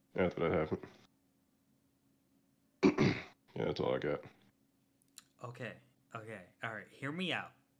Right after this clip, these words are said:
Speaker 2: all right?
Speaker 1: <laughs>
Speaker 2: Hear me out. Last ditch, you know, fucking haymaker, Hail Mary, whatever you wanna call it.
Speaker 1: <laughs>
Speaker 2: This man Roswell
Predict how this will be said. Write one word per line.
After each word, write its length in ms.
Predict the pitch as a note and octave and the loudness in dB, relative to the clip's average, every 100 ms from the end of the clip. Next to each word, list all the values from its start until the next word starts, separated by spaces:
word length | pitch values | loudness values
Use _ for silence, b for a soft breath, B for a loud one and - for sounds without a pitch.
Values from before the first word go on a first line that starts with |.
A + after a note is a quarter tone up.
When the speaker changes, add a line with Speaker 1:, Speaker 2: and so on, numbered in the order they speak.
| _ | _
Speaker 2:
all 80 | A#2 | -2
right? 280 | A#2 B2 A#2+ - - - _ | 0 0 0 -4 -4 -10 _
Speaker 1:
<laughs> 260 | - - | -2 6
Speaker 2:
Hear 500 | D#3+ - D#3 - C#3 D3 | 8 8 8 8 8 8
me 60 | A2 | 6
out. 180 | - | 4
Last 380 | B2+ C#3+ F3 - | 6 10 10 8
ditch, 480 | F#3 E3+ D#3+ - - - | 6 6 4 -2 -10 -6
you 220 | C#3+ D3 | -2 0
know, 300 | D3 D3 D3 - | 2 0 -2 2
fucking 340 | D#3 D#3 F3 | 2 4 2
haymaker, 680 | F3+ F#3 F#3 D3+ D3 C3+ B2+ | 6 6 4 0 0 0 0
Hail 240 | D3 E3 | 2 0
Mary, 600 | D#3+ D#3+ D#3 C3 B2 B2+ - _ | 0 2 2 0 -6 -10 -18 _
whatever 580 | C3 C#3 D3+ D3+ B2+ A#2 | 0 4 6 4 0 -4
you 100 | A#2+ | -6
wanna 140 | A#2 | -8
call 300 | A2 A#2+ A2+ | -6 -6 -4
it. 160 | A2 A2 _ | -8 -10 _
Speaker 1:
<laughs> 800 | - - D#3 - G#3+ - A#2+ - - - _ _ _ _ _ _ _ _ D3 | 6 8 6 6 0 2 2 2 -4 -20 _ _ _ _ _ _ _ _ -4
Speaker 2:
This 240 | D#3+ F3 | -2 0
man 260 | G#3 A3 G#3+ | 0 0 0
Roswell 680 | G3+ A3+ A#3+ D#3+ C#3+ C3 | 2 4 4 4 0 0